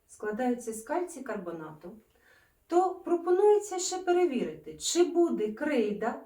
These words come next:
складу кальцій С О три також взаємодіяти з фосфатною кислотою. Фосфатної кислоти у колі зовсім небагато. Та ще й до того це кислота середньої сили.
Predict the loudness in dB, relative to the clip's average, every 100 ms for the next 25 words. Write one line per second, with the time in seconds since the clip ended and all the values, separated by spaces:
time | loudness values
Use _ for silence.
0 | -20 -20 -8 -4 -4 -4 -8 -8 -8 -8
1 | -12 -8 -6 -6 -8 -12 -14 -16 _ _
2 | _ _ -8 -4 0 2 0 -4 0 2
3 | 0 -2 -4 -4 -6 -10 -12 -14 _ _
4 | _ -6 -4 -4 -6 -8 -8 -4 -2 -2
5 | -2 -4 -4 -10 -10 -10 -10 -12 -14 -20
6 | _ _ _ _ _ _ _ -6 -2 2
7 | 2 4 2 2 -4 -2 -2 0 0 -2
8 | -6 -18 _ -8 -4 -2 -4 -8 _ _
9 | _ 2 2 0 -4 -2 2 2 0 -4
10 | -2 -2 -4 -6 -12 -16 -20 _ _ _
11 | _ -20 -8 -6 -2 -2 -2 -2 -2 0
12 | -2 -2 0 0 -2 -4 0 0 0 -4
13 | -4 -2 -2 -2 -2 -6 -6 -6 -10